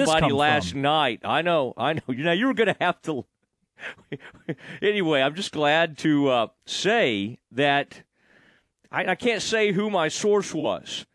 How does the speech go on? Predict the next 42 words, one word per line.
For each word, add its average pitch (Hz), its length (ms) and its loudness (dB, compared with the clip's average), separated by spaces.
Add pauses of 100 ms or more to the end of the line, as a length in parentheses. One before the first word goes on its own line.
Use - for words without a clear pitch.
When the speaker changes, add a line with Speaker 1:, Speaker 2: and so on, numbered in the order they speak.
(420)
Speaker 1:
but 156 280 0
man, 190 400 0
your 208 520 0
sister, 151 640 -2
your 185 160 2
younger 214 320 0
sister, 208 400 -2
is 143 100 -2
a 147 60 0
big 180 260 -4
time 196 380 0
recruit. 185 800 -2 (160)
Speaker 2:
Oh, 117 160 0
yeah. 156 420 2
Speaker 1:
Um, 156 120 -2
in 190 240 -2
the 185 60 0
Speaker 2:
Oh, - 20 2
Speaker 1:
world 208 320 2
Speaker 2:
yeah. 175 80 -2
Speaker 1:
of 127 60 -6
softball. 156 920 2 (400)
And 160 120 0
Speaker 2:
Mm. 170 60 4
Speaker 1:
I've 196 120 0
got 214 180 4
a - 20 2
lot 202 160 2
of 175 80 -4
softball 208 640 0
sources 139 560 -2
because 139 340 -4
I've 175 200 -2
kinda, 185 420 0 (320)
that's - 180 -2
kinda 175 240 -2
become 170 640 0
a 139 140 -4
favorite 170 480 0
program 160 580 0
of 117 160 -4
mine. 107 540 0